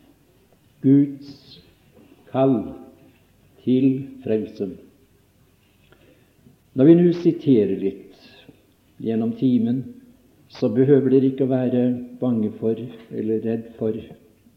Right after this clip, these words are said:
heter det vel på dan-, på norsk. Bange, det er jo dansk ord. Men vi har jo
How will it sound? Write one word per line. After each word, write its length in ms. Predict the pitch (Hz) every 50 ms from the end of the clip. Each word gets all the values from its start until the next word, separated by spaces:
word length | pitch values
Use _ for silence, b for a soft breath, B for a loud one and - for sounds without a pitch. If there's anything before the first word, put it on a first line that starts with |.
| _ -
heter 260 | 113 104 - 101 101
det 120 | 104 101 104
vel 100 | 107 107 -
på 80 | 113 107
dan-, 240 | 107 101 107 - - - -
på 340 | - 113 101 104 101 101 95 - -
norsk. 460 | 110 107 110 113 - - - - - _ _ b b b b b b b b b b b b b _ _
Bange, 380 | - 123 113 107 98 95 104 110
det 80 | 117 113
er 120 | 110 104
jo 80 | 104 104 101 - - - -
dansk 640 | - 110 104 107 104 - - - _ _ _ _ -
ord. 440 | 113 107 107 117 123 - - - - - b b b b b b b b b b b -
Men 280 | - 117 117 120 117 120
vi 80 | 117 123
har 220 | 123 123 127 113 110
jo 200 | 107 107 113 117